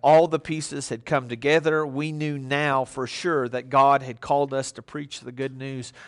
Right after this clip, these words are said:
to the Europeans." Okay, and so they're going from Asia over to what we know, now know as, uh, Europe. Um, From Troas, we put out to sea and sailed straight for,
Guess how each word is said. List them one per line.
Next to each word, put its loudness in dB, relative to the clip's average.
to -10
the -8
Europeans." -8
Okay, -8
and -14
so -2
they're 0
going -4
from -4
Asia 4
over 0
to -10
what -6
we -8
know, -6
now -4
know -8
as, -10
uh, -10
Europe. -10
Um, -12
From -6
Troas, 8
we -4
put 2
out 4
to -6
sea 0
and -6
sailed 2
straight 2
for, 0